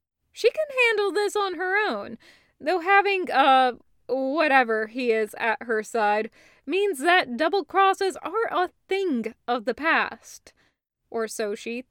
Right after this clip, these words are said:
thought. But she gets the MacGuffin all right and heads back to the ship where, wait for it, Vader isn't either. Now, she doesn't know if she's more pissed or worried,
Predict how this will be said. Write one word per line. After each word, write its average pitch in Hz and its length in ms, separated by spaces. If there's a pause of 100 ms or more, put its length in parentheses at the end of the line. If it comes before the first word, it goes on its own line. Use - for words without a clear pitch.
thought. - 500 (760)
But 254 140
she 330 140
gets 381 320
the 349 100
MacGuffin 277 760
all 226 260
right 214 360
and 247 240
heads 240 340
back 233 380
to 262 140
the 220 80
ship 233 300
where, 233 340 (760)
wait 403 200 (120)
for 214 240
it, 226 160 (800)
Vader 233 600 (300)
isn't 226 540 (240)
either. 311 580 (1120)
Now, 311 160
she 370 220
doesn't 349 340
know 262 200
if 240 100
she's 269 260
more 240 240
pissed 240 480
or 214 400
worried, 302 600